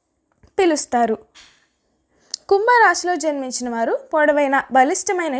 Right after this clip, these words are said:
శరీరాన్ని, గుండ్రటి ముఖాన్ని కలిగి ఉంటారు.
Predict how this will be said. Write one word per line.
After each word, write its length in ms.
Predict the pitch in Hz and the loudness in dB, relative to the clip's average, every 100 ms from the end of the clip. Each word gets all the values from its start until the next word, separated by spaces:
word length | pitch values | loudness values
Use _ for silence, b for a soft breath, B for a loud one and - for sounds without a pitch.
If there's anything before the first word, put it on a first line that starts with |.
| 269 | -6
శరీరాన్ని, 580 | 254 240 226 214 233 349 - b b b b 320 | -4 -4 -4 -4 -4 -4 -6 b b b b -4
గుండ్రటి 480 | 392 427 466 453 392 392 294 | -2 0 0 0 -2 -2 -8
ముఖాన్ని 380 | 294 339 330 285 | -4 -4 -4 -6
కలిగి 320 | 262 233 226 494 - _ _ - 285 | -6 -4 -2 -2 -2 _ _ -10 -6
ఉంటారు. 400 | 254 254 233 | 0 2 2